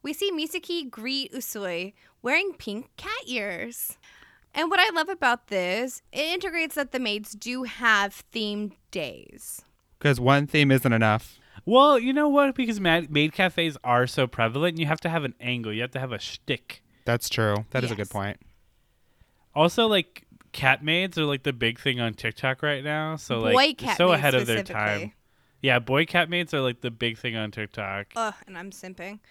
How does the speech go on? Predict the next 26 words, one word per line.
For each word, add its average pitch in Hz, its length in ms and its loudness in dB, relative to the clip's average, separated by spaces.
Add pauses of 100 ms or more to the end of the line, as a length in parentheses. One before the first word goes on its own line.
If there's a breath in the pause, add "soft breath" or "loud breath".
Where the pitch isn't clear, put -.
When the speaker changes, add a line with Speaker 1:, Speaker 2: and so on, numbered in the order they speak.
(200 soft breath)
Speaker 1:
Speaking - 500 4
Speaker 3:
Simping 311 120 4
Speaker 1:
of 247 40 2
Speaker 3:
hard. 113 360 4
Speaker 1:
simping. 196 360 0 (680 loud breath)
Speaker 2:
Cat 131 360 2
maids 165 640 2 (320 soft breath)
doesn't 185 420 4
come 190 280 6
in 170 140 6
a 160 60 8
jar. 120 140 0
I'm 123 60 2
just - 100 -2
Speaker 1:
Doesn't - 0 -
Speaker 2:
kidding. - 160 4
Speaker 1:
come 277 220 4
in 233 160 2
a 240 100 -2
Speaker 2:
<laughs> - 20 -8
Speaker 1:
jar. 247 360 4
Speaker 2:
The 269 40 0
jar. 202 960 0 (100)
Cat 123 360 2
maids. 139 540 -2
Sorry. 135 200 0